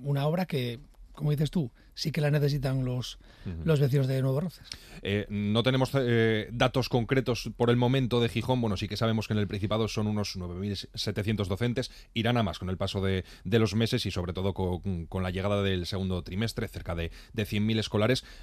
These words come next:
Speaker 2: Muchos de ellos me imagino que, que irán a más en Gijón. Me refiero no solamente por ese espacio educativo del que hablamos, sino porque son otras, otras obras, otros proyectos. El del Llano, por ejemplo, también, que, que precisamente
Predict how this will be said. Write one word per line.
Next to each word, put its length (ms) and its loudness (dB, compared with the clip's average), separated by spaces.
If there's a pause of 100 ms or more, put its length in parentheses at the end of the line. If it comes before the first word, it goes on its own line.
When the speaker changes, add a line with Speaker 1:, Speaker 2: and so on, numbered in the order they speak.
Speaker 2:
Muchos 360 2
de 80 4
ellos 180 0
me 80 2
imagino 400 2
que, 340 0
que 80 -2
irán 220 2
a 40 4
más 220 0
en 100 -2
Gijón. 300 -2
Me 80 0
refiero 420 -2
no 120 -2
solamente 340 0
por 120 0
ese 120 -4
espacio 480 -2
educativo 460 0
del 180 0
que 220 0
hablamos, 420 0
sino 180 -4
porque 220 -8
son 140 -6
otras, 400 -4
otras 500 -4
obras, 280 0
otros 200 -8
proyectos. 460 -4 (200)
El 140 -4
del 140 -4
Llano, 240 2
por 100 -2
ejemplo, 320 -2
también, 320 -2
que, 180 -6
que 120 -8
precisamente 640 -2